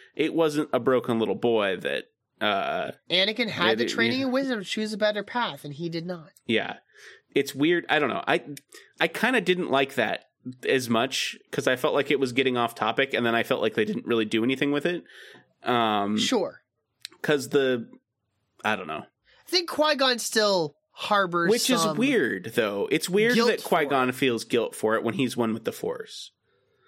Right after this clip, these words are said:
Speaker 1: I feel like that's like, it's like, no, no, no. You're one with the Force. You see the will of the Force. You are part of it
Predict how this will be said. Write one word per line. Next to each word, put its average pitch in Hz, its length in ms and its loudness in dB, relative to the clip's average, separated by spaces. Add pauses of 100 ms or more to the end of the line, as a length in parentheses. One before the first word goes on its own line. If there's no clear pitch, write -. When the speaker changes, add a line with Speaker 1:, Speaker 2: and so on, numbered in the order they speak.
(920)
Speaker 1:
I 143 120 2
feel 175 240 0
like 165 180 2
that's 170 360 0
like, 160 220 0
it's 165 160 0
like, 196 140 0
no, 233 80 0
no, 247 120 0
no. 131 360 0 (240)
You're 175 160 2
one 214 200 -2
with 208 120 -2
the 175 80 0
Force. 156 460 0
You 147 560 -2
see 208 440 0
the 156 180 0
will 147 260 2
of 131 120 -4
the 110 100 0
Force. - 500 -4
You 139 180 0
are 139 140 2
part 147 340 -2
of 110 160 -4
it 87 160 -4